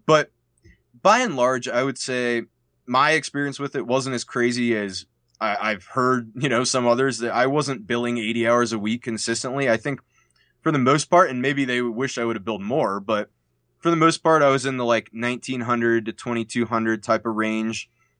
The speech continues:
you know, any given year. And, you know, frankly, by the time I was, had done it a little bit, I decided I wasn't gonna go out of my way to try to run up my hours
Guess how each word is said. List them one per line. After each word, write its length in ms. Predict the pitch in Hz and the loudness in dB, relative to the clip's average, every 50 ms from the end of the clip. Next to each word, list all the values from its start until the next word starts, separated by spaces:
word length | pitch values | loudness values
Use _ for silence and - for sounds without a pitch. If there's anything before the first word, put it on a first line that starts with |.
| _ - | _ -4
you 80 | 120 | -2
know, 260 | 113 113 107 107 101 101 - | 0 0 0 -2 -4 -6 -4
any 220 | 127 120 120 117 | -2 -2 0 0
given 340 | 104 107 120 113 117 110 104 | 0 0 0 0 0 -2 -2
year. 400 | 101 101 107 107 113 123 127 127 _ _ _ _ _ - | -2 -2 0 0 0 0 -2 -4 _ _ _ _ _ -6
And, 420 | 123 123 123 123 120 117 110 107 - - _ _ _ _ _ _ _ _ _ _ - | -2 0 2 2 2 2 0 -4 -8 -12 _ _ _ _ _ _ _ _ _ _ -4
you 80 | 160 160 | -2 0
know, 160 | 165 160 151 | 2 0 0
frankly, 600 | - - 170 185 196 196 175 170 156 147 139 - _ _ _ _ _ | 0 2 2 2 2 4 4 4 4 4 0 -2 _ _ _ _ _
by 160 | - 135 135 | -2 0 0
the 120 | 135 131 139 | 0 0 -2
time 360 | - - 143 139 143 139 135 | -2 0 2 2 2 2 2
I 140 | 131 127 127 | 2 2 2
was, 440 | 123 123 117 117 113 - - - - _ _ _ _ - | 2 0 -2 -2 -4 -6 -10 -12 -14 _ _ _ _ -6
had 180 | 131 127 117 104 | -6 -4 -4 0
done 200 | 104 123 131 151 | 0 0 2 2
it 100 | 165 147 | 2 0
a 40 | 127 | 0
little 200 | 117 117 117 113 | 0 0 0 -2
bit, 400 | 98 92 104 104 113 123 123 _ _ _ _ _ _ _ - | -2 -2 -2 -2 -2 -2 -4 _ _ _ _ _ _ _ 2
I 140 | 117 120 | 2 2
decided 640 | 127 139 139 - - 123 120 120 120 123 123 117 110 _ _ _ _ _ _ _ _ _ - | 2 0 -2 -2 2 2 2 4 2 2 -2 -4 -6 _ _ _ _ _ _ _ _ _ -4
I 80 | - 123 | -2 -2
wasn't 320 | 135 151 170 156 165 147 | 0 0 0 -2 -2 -4
gonna 160 | 135 147 143 | -4 -4 -4
go 240 | 127 117 127 127 127 | -4 -4 -4 -2 0
out 220 | 110 120 127 139 139 | 2 4 4 4 2
of 80 | 123 | 0
my 180 | 123 117 113 113 | 0 0 0 0
way 460 | 104 101 107 113 123 123 117 110 107 | -2 -2 -2 0 0 0 0 -2 -4
to 120 | - - | -6 -10
try 220 | - - - 120 117 | -6 -2 0 2 2
to 80 | 113 | 2
run 300 | 110 92 87 107 113 117 | 0 -2 -2 0 0 2
up 100 | 117 113 | 0 0
my 160 | 107 110 104 98 | -2 -4 -6 -4
hours 680 | - 101 110 123 120 113 107 104 101 101 98 - - | -2 0 2 2 2 2 0 -2 -4 -6 -8 -12 -16